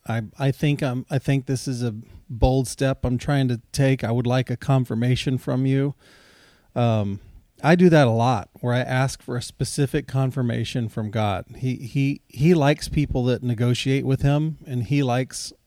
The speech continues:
us being in the family business. And he doesn't mind us saying things like,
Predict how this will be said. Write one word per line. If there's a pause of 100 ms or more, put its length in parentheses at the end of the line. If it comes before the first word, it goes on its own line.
(160)
us
being
in
the
family
business. (640)
And
he
doesn't
mind
us
saying
things
like,